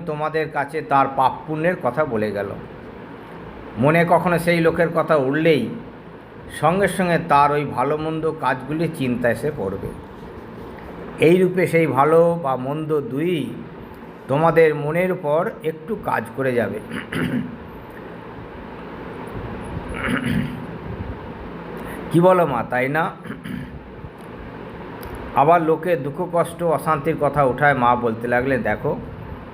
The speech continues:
লোকে আমার কাছে আসে, বলে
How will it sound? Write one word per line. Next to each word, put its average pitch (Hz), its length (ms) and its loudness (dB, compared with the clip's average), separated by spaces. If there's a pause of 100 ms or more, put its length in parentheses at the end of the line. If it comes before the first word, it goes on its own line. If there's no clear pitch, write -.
(520)
লোকে 160 420 6
আমার 156 280 4
কাছে 160 260 -2
আসে, 117 500 -2
বলে 135 360 0